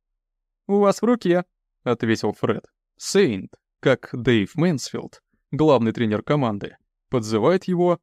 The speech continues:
и бросает мяч перчатку. «А теперь?»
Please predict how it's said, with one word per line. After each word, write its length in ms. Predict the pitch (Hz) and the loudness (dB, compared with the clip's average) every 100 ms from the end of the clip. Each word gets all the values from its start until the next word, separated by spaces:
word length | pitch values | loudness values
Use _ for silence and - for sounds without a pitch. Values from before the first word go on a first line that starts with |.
| _ _ - | _ _ -8
и 220 | 131 220 | -2 -2
бросает 640 | 202 175 165 - 135 117 | 0 0 0 0 -2 -2
мяч 320 | 104 117 - _ _ - | -4 -4 -6 _ _ -6
перчатку. 680 | 135 - 117 - - - - _ _ _ _ _ | -6 -4 -4 -4 -12 -18 -20 _ _ _ _ _
«А 140 | 123 113 | -6 -4
теперь?» 500 | 117 120 104 165 | -2 -2 -4 -4